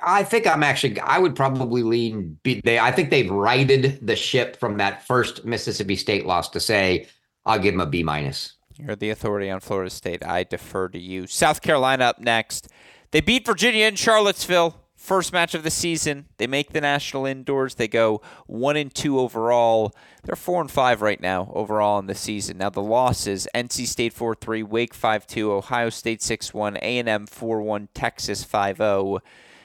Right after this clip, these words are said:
Speaker 2: No horrible losses amongst that group, certainly, but obviously the biggest loss, no Connor Thompson for this group. James Story still battling with injuries. Samuel trying to find his footing.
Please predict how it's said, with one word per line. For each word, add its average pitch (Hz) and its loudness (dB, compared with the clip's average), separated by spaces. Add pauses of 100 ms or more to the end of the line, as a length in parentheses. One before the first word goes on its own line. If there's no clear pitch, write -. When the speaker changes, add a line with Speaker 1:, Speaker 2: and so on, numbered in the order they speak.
(120)
Speaker 2:
No 233 4
horrible 139 0
losses 110 0
amongst 104 -6
that 92 -4
group, 107 -6
certainly, 98 -4
but 92 -4 (340)
obviously 117 -2
the 107 0
biggest 113 -2
loss, 104 2
no 107 -4
Connor 107 -2
Thompson 107 -6
for 107 -6
this 104 -4
group. 107 -6
James 107 -6
Story 104 -4
still 101 -4
battling 98 -2
with 98 -8
injuries. 98 -6
Samuel 104 -4
trying 101 -6
to - -10
find 95 -6
his 117 -4
footing. 95 -4